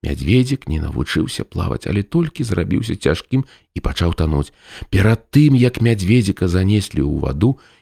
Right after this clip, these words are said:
ён быў мяккім, пухнатым і кудлаценькім, які мае быць усім мядзведзікам. Калі яго вынеслі з вады, ён стаў худзенькім ды гладкім. Ён быў падобны да маленькага цюленя ў квяцістай кашульцы.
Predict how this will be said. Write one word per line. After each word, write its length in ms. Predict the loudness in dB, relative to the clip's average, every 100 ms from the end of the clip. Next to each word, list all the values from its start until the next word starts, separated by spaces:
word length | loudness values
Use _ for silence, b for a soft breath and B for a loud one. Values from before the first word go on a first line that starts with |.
| b
ён 160 | 0 4
быў 160 | 4 4
мяккім, 720 | 4 4 4 0 -6 -6 -2
пухнатым 640 | -2 0 2 2 2 -2 B B B
і 80 | -6
кудлаценькім, 960 | -2 -2 0 2 2 0 -4 -6 -6 -10 _ _ -8
які 200 | -4 0
мае 320 | 0 2 0 0
быць 240 | -2 -2
усім 240 | -2 0
мядзведзікам. 720 | 2 0 0 0 -2 -8 -10 -12 _ _ _ _
Калі 160 | 0 2
яго 200 | 4 4 4
вынеслі 320 | 2 2 -2
з 100 | -6 -6
вады, 200 | -2 0 0
ён 80 | -2
стаў 320 | 0 0 0
худзенькім 640 | 0 -2 2 2 0 -2 0
ды 80 |
гладкім. 500 | 0 2 0 0 -6 -6 B B B
Ён 320 | -2 0 2
быў 240 | 2 2 2
падобны 560 | 0 2 2 2 -2
да 120 | -2 0
маленькага 640 | 0 0 0 -2 -2 -4
цюленя 560 | -2 0 2 2 2 0
ў 20 |
квяцістай 600 | 0 -2 0 -2 -2 -2
кашульцы. 800 | 0 0 0 -2 -2 -2 -4 -10